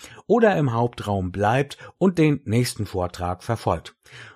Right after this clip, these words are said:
Wer nur zuschauen möchte, Zoom nicht funktioniert oder Zoom nicht gewünscht ist,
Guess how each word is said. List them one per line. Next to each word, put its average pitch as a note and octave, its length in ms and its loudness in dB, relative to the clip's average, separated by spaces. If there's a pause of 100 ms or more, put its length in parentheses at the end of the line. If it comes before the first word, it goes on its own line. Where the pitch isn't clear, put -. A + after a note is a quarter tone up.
Wer B2+ 160 4
nur A#2 240 2
zuschauen B2 480 0
möchte, F3 580 0
Zoom C3+ 300 0
nicht A2 240 -2
funktioniert G#2 720 -2
oder G#2+ 400 -2
Zoom B2+ 420 2
nicht A2+ 360 0
gewünscht B2 440 0
ist, C#3+ 320 0